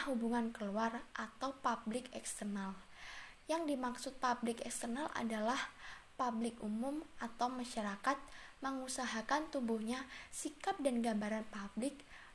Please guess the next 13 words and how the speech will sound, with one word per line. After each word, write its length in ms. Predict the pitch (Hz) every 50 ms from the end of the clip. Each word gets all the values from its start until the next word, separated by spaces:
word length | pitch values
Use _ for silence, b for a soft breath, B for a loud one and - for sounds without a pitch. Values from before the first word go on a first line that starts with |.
| B -
yang 160 | 311 359 359 349
positif 540 | - 277 269 - - 220 214 - - 269 - - - - - - -
terhadap 420 | 269 254 233 214 208 262 294 285 285 -
lembaga 580 | 254 247 226 214 208 202 - - 247 240 254 - - - - -
yang 220 | 262 269 277 254
diwakilinya. 800 | 240 247 226 226 214 214 - 214 196 196 190 185 190 190 185 180 180 - - - - - - - - - - - - - - - - - - - - - - - - - - - - - - - B B B B B B B B B B
Hubungan 400 | - 269 262 240 262 269 285 294
masyarakat 560 | 294 294 285 - - 294 269 262 262 - 269 262 -
keluar 400 | - 226 220 208 226 262 302 302 - -
atau 240 | 233 233 - 240 233
humas 400 | 220 226 220 226 247 240 - -
eksternal 640 | 220 214 - - - - 208 202 226 269 302 330 B B B B B B -
turut 240 | 285 277 302 349